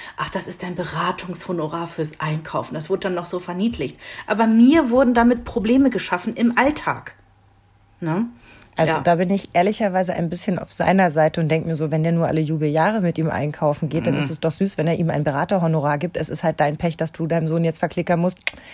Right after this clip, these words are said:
Speaker 2: Ist halt nichts für den Alltag, ist eine Sache zwischen dir und Papa.
Speaker 1: Ja, hat er ja auch irgendwann begriffen, ne? Also wenn ich mit ihm im Zoo war, gab es nichts an den Verkaufsständen und er wusste, wenn er mit Papa in den Zoo geht, dann wird er erstmal groß diniert.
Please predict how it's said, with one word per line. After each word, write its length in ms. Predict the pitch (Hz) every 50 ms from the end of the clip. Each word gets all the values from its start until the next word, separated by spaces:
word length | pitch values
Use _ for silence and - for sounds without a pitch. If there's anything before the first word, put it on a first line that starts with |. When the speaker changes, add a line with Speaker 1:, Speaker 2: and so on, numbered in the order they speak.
| - - -
Speaker 2:
Ist 160 | - 170 -
halt 100 | 185 -
nichts 180 | 165 175 - -
für 120 | - 180
den 40 | - -
Alltag, 260 | 226 220 - 165 -
ist 140 | - - 165
eine 80 | 151
Sache 180 | 139 156 160 160
zwischen 260 | - - 175 - 160
dir 140 | 147 156 156
und 80 | 160
Papa. 320 | - - 196 - 151 139 - _ - - - - - - - - - -
Speaker 1:
Ja, 240 | 180 180 190 180
hat 100 | 202 220
er 60 | 226 208
ja 120 | 196 185
auch 60 | - 151
irgendwann 640 | 196 196 202 190 196 196 190 190 - - 190 170
begriffen, 400 | 165 185 170 185 190 196 - 175
ne? 120 | 160 170
Also 180 | - 175 175 180
wenn 100 | 185 196
ich 160 | 220 240 233
mit 100 | 262 240
ihm 120 | - 233 226
im 120 | 220 214
Zoo 300 | - - 233 233 240 233
war, 320 | 180 185 190 208 240 233 - - - -
gab 180 | - 180 - -
es 180 | 185 - - -
nichts 380 | 185 220 285 277 - - -
an 100 | 208 247
den 120 | 262 262 262
Verkaufsständen 840 | - 262 - - - 247 247 240 - - - 247 240 240 233 247
und 140 | 202 214 202
er 120 | 151 208 196
wusste, 340 | 220 240 233 - - 220
wenn 120 | 202 196 190
er 60 | 190
mit 180 | 185 180 180 -
Papa 260 | - 277 277 269 220
in 120 | - 180 170
den 140 | 165 170
Zoo 260 | - - - 180 175 165
geht, 300 | 165 175 196 233 233 - - - - - -
dann 160 | 202 202 196
wird 140 | 240 226 233
er 60 | -
erstmal 240 | - 202 - 214 202
groß 260 | 202 185 233 220 -
diniert. 640 | 190 202 185 190 202 202 170 139 - - - - -